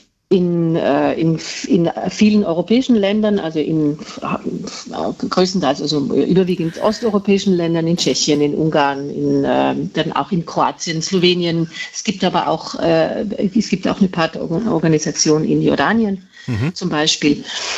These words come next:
Speaker 1: Also das heißt, wir sind, äh, sehr international vernetzt miteinander, was ich sehr schätze und was ich finde, was sehr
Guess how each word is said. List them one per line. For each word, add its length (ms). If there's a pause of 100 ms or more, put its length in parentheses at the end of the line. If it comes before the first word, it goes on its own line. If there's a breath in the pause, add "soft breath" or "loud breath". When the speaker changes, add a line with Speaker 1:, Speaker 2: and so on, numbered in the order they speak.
(120)
Speaker 1:
Also 160
das 180
heißt, 300
wir 100
sind, 460
äh, 220
sehr 280
international 800
vernetzt 500
miteinander, 520
was 160
ich 160
sehr 160
schätze 440 (600)
und 140
was 180
ich 140
finde, 300
was 280
sehr 340